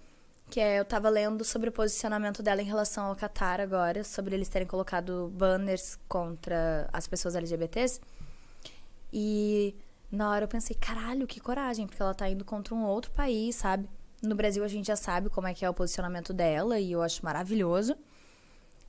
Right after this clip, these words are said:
Mas agora ela tá, tipo, indo pra um nível que eu fiquei assim, eu fiquei chocada hoje. Eu falei assim, "Caralho."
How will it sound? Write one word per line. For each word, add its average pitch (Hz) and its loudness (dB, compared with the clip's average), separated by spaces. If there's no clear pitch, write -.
Mas 202 -2
agora 208 4
ela 233 10
tá, 247 4
tipo, - 0
indo 254 0
pra - 8
um 302 10
nível 294 2
que 320 -10
eu 311 -6
fiquei - -8
assim, 285 -2
eu 285 -2
fiquei 330 -6
chocada 320 -2
hoje. 262 2
Eu 220 -8
falei 233 -6
assim, 233 -8
"Caralho." 254 -6